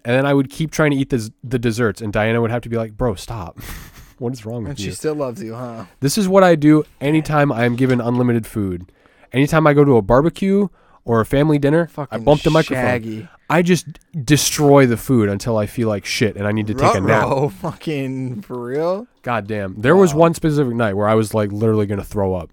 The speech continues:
Speaker 2: That's good.
Speaker 1: Yeah, it was great. Also, the first day, I discovered that they have ice cream on tap.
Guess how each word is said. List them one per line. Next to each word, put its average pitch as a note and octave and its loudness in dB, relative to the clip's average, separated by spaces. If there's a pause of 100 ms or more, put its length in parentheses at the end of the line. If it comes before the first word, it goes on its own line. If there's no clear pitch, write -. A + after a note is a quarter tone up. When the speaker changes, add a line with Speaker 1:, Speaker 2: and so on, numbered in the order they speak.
(100)
Speaker 2:
That's G#3+ -18
good. A#2+ -10 (100)
Speaker 1:
Yeah, G#2+ 0
it G#2 2
was G#2+ -2
great. G#2 -2 (240)
Also, D#3 4
the B2 -2
first C#3 -2
day, C3+ 0 (540)
I B2+ 0
discovered C3+ 2
that B2 2
they C3+ 0
have B2 0
ice C3+ 0
cream G#2 -2
on G#2+ -2
tap. G#2+ -4